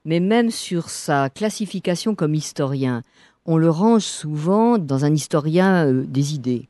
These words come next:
ou des concepts, qui serait au fond, euh, élégamment, euh, logé au ciel des idées, pendant que d'autres s'activeraient dans les profondeurs, euh, obscures, euh, des archives. C'est très loin d'être vrai,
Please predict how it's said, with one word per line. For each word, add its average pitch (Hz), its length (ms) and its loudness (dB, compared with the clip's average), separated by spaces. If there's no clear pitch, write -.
ou 143 80 -6
des 139 140 -4
concepts, - 640 -10
qui 160 120 -4
serait 180 320 0
au 156 100 2
fond, 208 480 2
euh, 151 80 -14
élégamment, 170 920 0
euh, 120 180 0
logé 151 500 4
au 131 120 2
ciel 151 400 -2
des 117 280 -6
idées, 180 420 2
pendant 151 440 -4
que 139 120 -6
d'autres 170 460 2
s'activeraient 147 880 -2
dans 120 340 -4
les 139 120 0
profondeurs, 143 920 0
euh, 123 160 0
obscures, 175 720 -2
euh, 120 180 -2
des 131 200 -4
archives. 113 440 -6
C'est - 260 0
très - 200 -2
loin 240 200 2
d'être 160 360 0
vrai, 117 420 -4